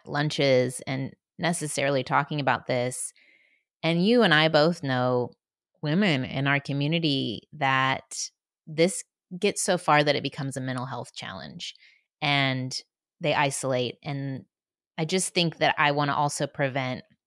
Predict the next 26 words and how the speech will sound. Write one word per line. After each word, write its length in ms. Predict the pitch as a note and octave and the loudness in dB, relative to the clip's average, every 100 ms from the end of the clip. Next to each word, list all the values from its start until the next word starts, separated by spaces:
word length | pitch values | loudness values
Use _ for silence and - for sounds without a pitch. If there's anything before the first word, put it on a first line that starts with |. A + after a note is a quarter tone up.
| _ _ - | _ _ -8
women 360 | D#3+ D#3+ D3+ | -2 2 2
in 140 | C#3 C3+ | 0 0
this 160 | C#3 | -2
stage 720 | - - C3+ B2 A#2+ A2+ - - _ _ _ _ _ - | -2 -2 0 0 -2 -6 -10 -12 _ _ _ _ _ -8
ending 260 | C#3+ F#3 B3 | -4 -2 2
their 160 | G3 | 2
lives 520 | C3+ A#2+ B2 B2 - - | 4 4 2 -2 -8 -8
unnecessarily. 840 | D3 B2+ - C#3+ - B2 A#2+ B2 - | -8 -8 -8 -10 -8 -8 -8 -8 -6
I'm 120 | D3 | -4
not, 220 | C#3 - - _ _ - | -2 -4 -8 _ _ -4
I 160 | D3 | 0
don't 220 | D#3 D#3 - | 2 0 -4
want 260 | C#3+ C#3 C#3 | -8 -6 0
that 220 | C3+ B2 | 0 0
to 60 | C#3+ | -4
happen. 400 | B2+ A#2+ B2+ B2 | -6 -6 -6 -8
And 160 | C3+ | -8
so 220 | C3 C#3 C#3 | -6 -2 -2
if 120 | C#3 - | -2 -4
we 80 | |
can 200 | F3 G3 | -4 -2
just 280 | F3+ F3 - _ - - _ _ - | -2 -2 -6 _ -20 -20 _ _ -6
normalize 520 | D3+ E3 G3 A3+ F3 | 0 2 4 4 2
having 300 | - D3+ F3 | 2 0 2
the 60 | E3 | 2
conversation, 800 | D#3 F3 E3+ C#3 B2+ C#3 D3+ | 2 2 0 -2 -2 -4 -6